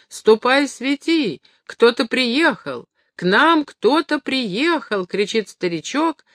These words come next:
с неожиданной энергией. Дверь отворяется. Высокий молодой человек в пальто, в дорожной фуражке, в котором читатель узнал Каютина, показывается на пороге.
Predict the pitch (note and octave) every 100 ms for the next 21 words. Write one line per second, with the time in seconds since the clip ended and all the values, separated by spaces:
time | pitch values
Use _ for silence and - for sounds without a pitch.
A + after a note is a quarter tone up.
0 | _ - F#3+ F#3 F#3 C#3+ A#3 B3 A#3 G3+
1 | G#3 G3+ F3+ D#3+ C#3 C#3+ A#2+ A2+ A#2+ A2+
2 | A#2 _ _ _ _ _ _ _ _ C3+
3 | D3+ E3+ D#3 D#3 C3+ C3+ D3 B3+ C#4+ C4
4 | - - B3 A#3+ _ _ _ _ _ _
5 | _ _ _ - D#3 - E3+ D#3 D#3 D3
6 | D3+ D#3 C#3+ D#3+ - D3+ D3+ C#3+ D#3 -
7 | _ - C#3 D3+ D3 - F3 C3+ C3+ C#3+
8 | D3+ F3 C#3+ D3 C#3+ - C3+ F3+ F#3+ E3
9 | - C3 A#2+ _ _ _ - - E3 F#3+
10 | E3+ E3+ - F#3 - A3 F3 - D#3+ D#3
11 | D3 E3+ F#3 C#3 - B2+ F3+ D4+ C#4+ B3
12 | A#3 A#3 A3+ _ _ _ B2+ C#3+ - E3
13 | G3 F3+ F3 E3+ E3 - D3+ D3 - C3+
14 | B2+ C3+ A#2+ A2+ C3